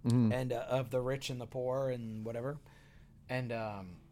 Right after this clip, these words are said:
Speaker 1: Oh, they're basic
Speaker 2: I mean, oh.
Speaker 1: storylines too. There, it's,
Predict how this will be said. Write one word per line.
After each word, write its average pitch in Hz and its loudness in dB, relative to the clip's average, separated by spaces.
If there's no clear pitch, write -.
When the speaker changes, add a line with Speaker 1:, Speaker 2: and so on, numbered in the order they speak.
Speaker 1:
Oh, 190 12
they're 185 12
basic 220 12
Speaker 2:
I 294 12
mean, - 10
oh. - 10
Speaker 1:
storylines 131 12
too. 170 12
There, 127 12
it's, 143 10